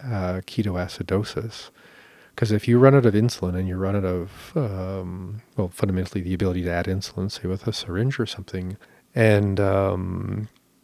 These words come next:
you're getting to a threshold where you're getting into ketosis, but you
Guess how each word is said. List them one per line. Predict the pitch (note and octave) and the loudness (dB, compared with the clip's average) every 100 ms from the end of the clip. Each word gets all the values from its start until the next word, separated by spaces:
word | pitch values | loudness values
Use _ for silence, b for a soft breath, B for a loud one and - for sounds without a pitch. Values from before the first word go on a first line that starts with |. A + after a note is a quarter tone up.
| - | -18
you're | - D#3 C#3+ G#2+ | -12 -4 0 4
getting | A#2 A2 | 6 6
to | - | 4
a | G2 | 2
threshold | - G#2+ A#2 G2+ | 4 4 4 4
where | G2 | 4
you're | F#2+ | 2
getting | G2 G2+ | 2 2
into | F#2+ F#2+ | 2 -2
ketosis, | - G2+ A2 A#2+ - F#2+ - - | -4 -2 0 0 0 -4 -6 0
but | G2 A2 | 0 2
you | G2+ | -4